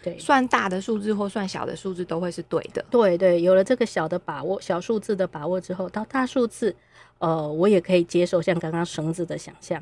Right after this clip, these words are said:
Speaker 1: 哦，这样算出来的就是用三百去除以四，就可以算出四的倍数有多少个。
Speaker 2: 嗯，嗯，嗯，
Speaker 1: 好，
Speaker 2: 嗯，
Speaker 1: 那这个基本款要先熟悉哦。
Speaker 2: 嗯。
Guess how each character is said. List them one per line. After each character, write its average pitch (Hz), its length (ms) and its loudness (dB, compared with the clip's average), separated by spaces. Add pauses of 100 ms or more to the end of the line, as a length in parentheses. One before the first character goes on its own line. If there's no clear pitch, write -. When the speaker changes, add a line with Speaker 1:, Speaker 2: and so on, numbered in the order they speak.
Speaker 1:
哦， 165 200 -12
这 190 80 -8
样 170 100 -6
算 226 220 -6
出 208 160 -2
来 175 180 -4
的 160 140 -8
就 - 180 -8
是 151 300 -10 (380)
用 165 160 0
三 220 220 -4
百 190 180 -2
去 - 160 -8
除 - 260 -6
以 156 80 -6
四， - 420 -4 (220)
就 180 100 -4
可 175 120 -6
以 151 40 -6
算 165 240 -4
出 - 160 -10
四 170 220 -6
的 160 100 -8
倍 165 160 -4
数 160 200 -12 (140)
有 165 120 -16 (140)
多 202 160 -4
少 - 120 -4 (120)
个。 160 120 -12 (360)
Speaker 2:
嗯， 254 400 0
嗯， - 20 -2
嗯， 240 60 2
Speaker 1:
好， 240 80 2
Speaker 2:
嗯， 208 80 0
Speaker 1:
那 311 120 4
这 339 120 4
个 330 80 6
基 320 180 2
本 247 220 -2
款 185 180 -2
要 202 140 2
先 214 200 -2
熟 190 220 0
悉 185 320 0
哦。 175 240 -2
Speaker 2:
嗯。 - 80 -20